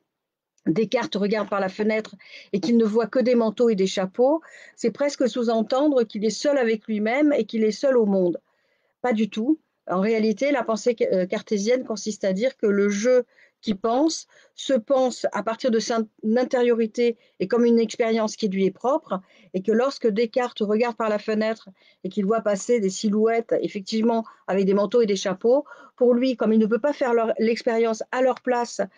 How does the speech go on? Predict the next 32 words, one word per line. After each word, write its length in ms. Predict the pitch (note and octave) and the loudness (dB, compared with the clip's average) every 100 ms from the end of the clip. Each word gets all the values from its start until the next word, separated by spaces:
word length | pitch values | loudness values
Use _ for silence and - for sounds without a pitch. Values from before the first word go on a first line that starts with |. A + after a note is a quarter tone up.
| - - - | -20 -12 -2
euh, 140 | F#3+ | 0
de, 260 | F#3+ F#3+ F#3 | 2 2 2
de, 120 | F3+ | 0
de 100 | F#3+ | 0
la 140 | G3+ F#3+ | 0 -2
conscience, 600 | G3 F#3+ - A#3+ C#4 - | -2 -2 0 -2 0 -2
ou 20 | |
en 100 | F#3+ | -4
tout 120 | F#3+ | -2
cas 120 | G3+ | -2
de 120 | F#3+ F3+ | 2 2
leur 340 | G3 B3+ C4 | 4 2 -2
conscience, 640 | F#3+ F#3 - G3 A#3 - - - _ _ | -4 -4 -4 -2 -2 -4 -8 -12 _ _
eh 80 | - | -4
bien, 340 | F#3 G3 A#3+ C#4 | -2 0 2 2
euh, 180 | A3 F#3+ F#3+ _ _ | 2 0 -4 _ _
le, 300 | - F#3+ F#3 | 0 2 2
le, 200 | F#3 F#3 | 2 2
la 260 | D#3+ F#3+ F#3 | 2 0 0
relation, 680 | F#3+ A#3 A3 - A#3+ C4 D4 | 0 0 0 -2 0 2 4
le, 220 | A3+ F#3+ | 4 2
le, 200 | G3 F#3 | 2 2
l'expérience 640 | A3 A3+ - A#3+ A#3+ A#3 | 0 0 -2 0 0 0
en 100 | A3+ | 0
elle-même 380 | G#3 G3 G#3+ C#4 - | 2 2 2 2 2
est 100 | A#3+ | 0
limitée. 580 | A#3 A3 G3 F#3+ E3 F#3 _ _ _ _ | 2 2 0 0 0 -2 _ _ _ _
Donc 260 | F3+ F#3 F#3 | -2 -2 2
le 140 | G3 | 2
je 360 | F#3+ F#3 A3+ C#4+ - _ _ | 2 2 2 2 -2 _ _
fait 140 | A#3 | 0
l'expérience 760 | G#3+ G3 A3 G#3 G3+ G3 F#3+ | 0 0 -2 0 2 0 -4